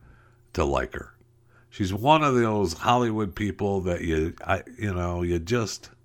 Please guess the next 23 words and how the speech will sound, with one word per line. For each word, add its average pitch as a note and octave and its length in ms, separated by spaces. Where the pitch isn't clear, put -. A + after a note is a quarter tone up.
<sighs> - 80
I A#2+ 80
love C3 220
a B2+ 40
lot A#2 200
of G#2 60
her F#2+ 160
work. A#2+ 720
And, G#2 300
you B2 80
know, A#2+ 160
she's G#2 360
just C#3+ 580
so C#3 520
agonizing G#2+ 1040
that A2 160
it A2 180
makes A#2+ 400
it A2 320
difficult B2+ 760
to B2 80
like B2 420
her. G#2 320